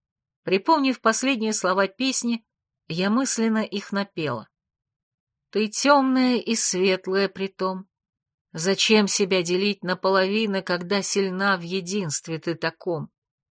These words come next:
И больше нет в душе противоречий. Свет с тьмой напополам внутри тебя. А ты сама решаешь, что же делать. И в собственных руках судьба твоя". Примечание.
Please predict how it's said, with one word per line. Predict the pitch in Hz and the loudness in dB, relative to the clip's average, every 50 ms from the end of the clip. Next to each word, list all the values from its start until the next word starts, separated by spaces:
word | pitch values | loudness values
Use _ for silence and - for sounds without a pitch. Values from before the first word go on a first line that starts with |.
| _ _ _ _ _ _ _ | _ _ _ _ _ _ _
И | 151 151 | -8 -6
больше | 156 165 180 185 175 - 226 214 | 0 0 0 2 2 2 2 2
нет | 220 262 285 254 220 | 2 2 0 0 -2
в | 190 | -4
душе | 160 165 156 - - 208 196 | -4 -4 -2 0 0 0 0
противоречий. | - 180 170 160 - 170 151 156 156 160 185 202 196 - - 175 165 - _ _ _ _ _ _ _ _ _ _ _ _ | 0 -4 -4 -2 -2 -4 -2 -2 -4 -4 -4 -6 -6 -8 -8 -10 -10 -14 _ _ _ _ _ _ _ _ _ _ _ _
Свет | _ - - - 208 220 240 277 285 277 | _ -2 0 2 2 2 2 2 0 0
с | - - - - - | -2 -6 -4 -4 -4
тьмой | 185 190 190 190 190 185 175 170 | -4 -2 -2 -2 -2 -2 -2 -4
напополам | 165 165 170 175 - 180 175 - 180 175 175 185 180 175 170 160 | -4 -4 -4 0 0 0 2 4 4 4 4 4 2 2 0 -2
внутри | 156 160 170 175 165 - 175 185 175 | -6 -6 -6 -6 -6 -4 -4 -4 -4
тебя. | - - 170 170 165 170 156 156 151 _ _ _ _ _ _ _ _ _ _ _ _ _ _ _ _ _ _ _ | -4 -6 -6 -4 -4 -4 -4 -4 -8 _ _ _ _ _ _ _ _ _ _ _ _ _ _ _ _ _ _ _
А | - 190 196 | -2 -2 -2
ты | - _ 226 226 | 0 _ 2 2
сама | 214 - - 240 240 240 240 208 170 | 4 4 4 4 6 6 4 4 4
решаешь, | 160 160 156 - - 202 185 170 160 156 147 | 2 0 -4 -2 0 0 0 0 -2 -2 -4
что | - - - - 175 165 | -4 -4 -2 -2 -4 -2
же | 156 165 170 | -2 -4 -6
делать. | 165 - 180 170 147 - 143 - - - - _ _ _ _ - - - _ _ _ | -4 -4 -4 -2 -4 -6 -10 -10 -12 -12 -12 _ _ _ _ -20 -20 -20 _ _ _
И | - 240 240 240 | 0 0 2 2
в | 214 - | 2 2
собственных | - - 285 294 285 - - - - 240 247 240 240 240 226 - - | 2 4 4 4 2 2 0 -6 -2 0 0 0 0 0 -2 -2 -2
руках | 226 233 226 _ - 175 160 139 139 - - - _ _ _ _ _ _ - | -2 -2 -2 _ -2 -2 -2 -2 -2 -6 -16 -20 _ _ _ _ _ _ -4
судьба | - - - 180 160 156 160 156 165 156 143 | -4 -2 -2 -2 -4 -6 -6 -2 -2 -4 -4
твоя". | - 147 151 151 147 147 139 143 - _ _ _ _ _ _ _ - - _ - _ _ _ | -2 -2 -2 -2 -2 -4 -6 -8 -10 _ _ _ _ _ _ _ -20 -20 _ -20 _ _ _
Примечание. | 233 233 233 226 233 226 - - 190 170 156 147 143 143 151 | 2 2 4 4 2 2 2 2 2 2 2 0 -4 -8 -10